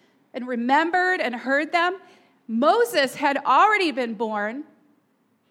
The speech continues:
He had already grown up in the Egyptian royal house.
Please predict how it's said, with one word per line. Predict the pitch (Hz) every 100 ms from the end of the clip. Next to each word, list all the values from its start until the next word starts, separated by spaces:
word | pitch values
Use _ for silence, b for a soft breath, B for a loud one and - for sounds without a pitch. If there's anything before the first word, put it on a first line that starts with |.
| _ _ _ _ _ _ _ _ _ _ _ _ _
He | - 359
had | 339
already | - - 339 415 440 403
grown | 311 320 330 330
up | 311 320
in | 277 277
the | 285
Egyptian | 269 277 - 294 262 254 285 _ _ _ _
royal | 262 277 277 262 262 - -
house. | - 269 247 359 - -